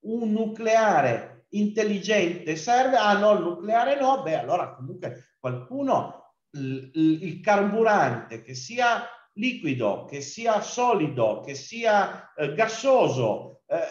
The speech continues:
o che sia elettrico, lo deve ben generare. E come lo genera?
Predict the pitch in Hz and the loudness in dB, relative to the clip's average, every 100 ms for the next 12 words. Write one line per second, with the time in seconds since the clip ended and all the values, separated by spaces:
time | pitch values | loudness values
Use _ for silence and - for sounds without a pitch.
0 | - - 165 160 151 - - 247 214 170 | -8 -2 -2 0 -4 -6 -6 0 2 4
1 | - 175 180 156 123 - 127 - 131 156 | 2 2 4 2 0 -6 -6 -2 2 4
2 | - - - _ _ _ _ _ 123 127 | 4 -2 -16 _ _ _ _ _ -4 2
3 | 320 320 226 147 143 127 131 127 123 117 | 4 4 2 2 -2 -2 -2 0 0 0
4 | 107 98 95 85 202 247 208 131 113 107 | -2 -6 -10 -14 -8 -6 -4 -4 -6 -8
5 | 104 98 92 92 | -12 -14 -18 -20